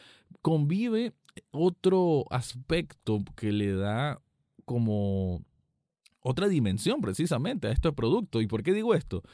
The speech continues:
Porque fue en todo ese conjunto de elementos, ya dije, youtubers, página web y demás, que se creó una expectativa quizás demasiado, demasiado alta, con teorías,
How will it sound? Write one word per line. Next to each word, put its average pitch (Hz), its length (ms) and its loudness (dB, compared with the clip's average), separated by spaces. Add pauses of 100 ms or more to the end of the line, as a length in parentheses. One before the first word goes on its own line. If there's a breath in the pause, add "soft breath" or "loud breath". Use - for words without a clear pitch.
(220 loud breath)
Porque 143 420 2
fue 180 320 -2
en 123 280 0
todo 202 340 2
ese 156 180 -2
conjunto 123 680 0
de 107 60 0
elementos, 104 560 0
ya 87 120 -4
dije, 92 240 -4
youtubers, 95 600 -4
página 90 320 -6
web 101 340 -4
y 95 60 -2
demás, 110 420 0 (440 loud breath)
que 170 260 2
se 147 240 -2
creó 117 640 2
una 156 260 0
expectativa 127 1080 -2 (220)
quizás 180 540 -2
demasiado, 117 800 0
demasiado 95 560 -2
alta, 139 460 0 (340 loud breath)
con 151 260 2
teorías, 104 880 0